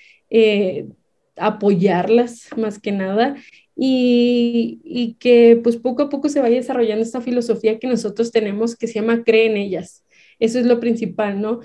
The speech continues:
Que si a lo mejor uno,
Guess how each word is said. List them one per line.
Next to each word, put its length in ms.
Que 120
si 260
a 40
lo 100
mejor 640
uno, 920